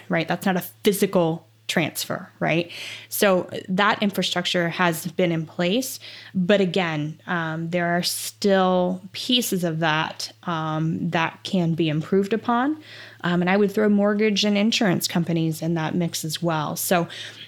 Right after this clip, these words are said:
the, the, the biggest piece, I think, of what, um, everyone is learning is that,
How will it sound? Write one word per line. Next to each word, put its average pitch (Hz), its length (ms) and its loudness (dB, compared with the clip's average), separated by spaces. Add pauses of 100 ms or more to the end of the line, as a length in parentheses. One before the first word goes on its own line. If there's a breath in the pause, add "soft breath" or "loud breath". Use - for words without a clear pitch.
the, - 240 2
the, 185 320 2
the 190 100 4
biggest 254 380 2
piece, 202 180 0
I 190 80 4
think, 185 220 0
of 165 120 -2
what, 165 300 2 (160)
um, 170 260 0
everyone 180 440 2
is 165 160 -2
learning 165 640 2
is 170 460 0
that, 165 560 -4